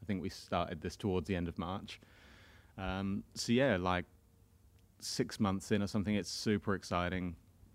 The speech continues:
I reckon it's, we're gonna be fully up and running by next March. So I can say that goal has one hundred percent been ticked of starting a business. Um, and it's just,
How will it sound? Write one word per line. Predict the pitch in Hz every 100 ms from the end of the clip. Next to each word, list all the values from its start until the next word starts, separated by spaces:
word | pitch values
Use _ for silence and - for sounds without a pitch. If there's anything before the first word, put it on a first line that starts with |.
| -
I | 95
reckon | 95 95 104
it's, | 92 - - - -
we're | - 107
gonna | 104
be | 104
fully | - 120 110
up | 98
and | 107
running | 95 92 92
by | 95 98
next | 101 -
March. | 113 131 120 - -
So | - 104
I | 90
can | 98
say | 98 98 90 85
that | 98 87
goal | 92 87 87
has | 82
one | 92
hundred | 87 92 90
percent | - 98 85
been | 92 87
ticked | 85 101 78 98
of | -
starting | - - 90 85 90 90
a |
business. | 82 87 120 156 - - - - - - - -
Um, | 98 92 92 143
and | 117
it's | 117
just, | - 151